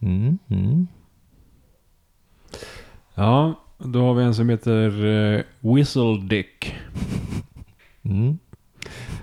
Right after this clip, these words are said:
Speaker 2: "Jag trodde aldrig att jag skulle s-, slå en tonåring tills jag såg en, eh, pojk, eh, slå min, eh, flick-, min dotter på rumpan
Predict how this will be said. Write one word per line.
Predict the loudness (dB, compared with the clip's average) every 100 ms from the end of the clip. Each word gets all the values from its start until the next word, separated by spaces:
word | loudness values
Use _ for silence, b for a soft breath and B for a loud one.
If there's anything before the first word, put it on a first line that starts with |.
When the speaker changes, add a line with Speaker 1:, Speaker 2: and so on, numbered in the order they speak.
| B -8
Speaker 2:
"Jag | -4 2
trodde | 4 6 4
aldrig | 4 4 2 2
att | 2 -2 0
jag | -2
skulle | 0 0 2 0
s-, | -2 -10 _ -12
slå | -4 0 2 4 2
en | 2 2 2 2
tonåring | 2 2 4 2 2 2 2 -2 -8
tills | -4 -2 -2 -4 -4 -2
jag | 0 0 -2 -4
såg | -2 0 2 0 -4
en, | -2 2 2 2
eh, | 2 2 0 0 -2 -8 _ _ _
pojk, | 0 2 0 -4 -14 -16 -16 -16
eh, | -12 -10 -8 -8 -8 -8 -8 -8 -8 -10 -10 -10
slå | -8 -2 2 2 2
min, | 2 2 2 2
eh, | 2 2 0 -4 _ -4
flick-, | -4 -4 _ _
min | 0 2 2 2
dotter | -2 -2 -2 -2
på | -2 -2 0 2 2
rumpan | 2 2 0 -2 -2